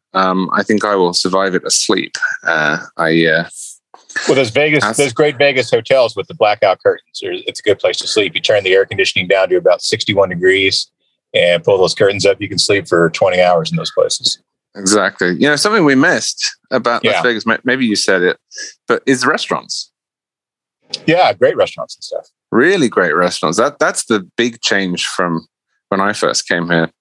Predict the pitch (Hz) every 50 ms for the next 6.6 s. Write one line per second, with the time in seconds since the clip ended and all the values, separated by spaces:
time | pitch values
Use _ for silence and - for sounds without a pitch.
0 | _ - - - _ - - - - - 113 113 113 113 110 110 107 101 95 107
1 | 107 107 110 104 - 82 80 - - 107 107 - _ - 107 101 98 - 107 104
2 | 110 123 156 170 - 131 117 113 110 117 - 117 120 76 107 110 104 101 95 87
3 | 80 73 71 - - - - - - 82 85 85 76 65 - - - - - -
4 | - - _ 113 117 127 131 131 117 110 107 101 92 87 87 82 - 98 98 -
5 | - - 92 90 80 82 78 82 85 76 78 78 101 104 95 87 78 78 82 80
6 | - - 90 85 98 95 - 80 64 - -